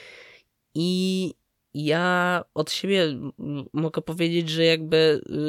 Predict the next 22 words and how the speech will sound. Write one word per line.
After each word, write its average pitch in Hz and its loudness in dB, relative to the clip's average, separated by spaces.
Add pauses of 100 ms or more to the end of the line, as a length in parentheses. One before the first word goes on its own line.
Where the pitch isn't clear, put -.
(140)
y, - -10
szanuję 165 0
Florence 156 2
Pugh 165 0
jako 156 2
aktorkę. 151 4
Uważam, 143 2
że 143 -2
to, 139 -4
co 143 0
ona 139 0
teraz 139 -2
robi 139 0
w - -12
tych 143 -2
produkcjach, 143 0
w - -20
których 143 -4
ją 139 4
oglądam, 143 0
to 147 -4
naprawdę 135 0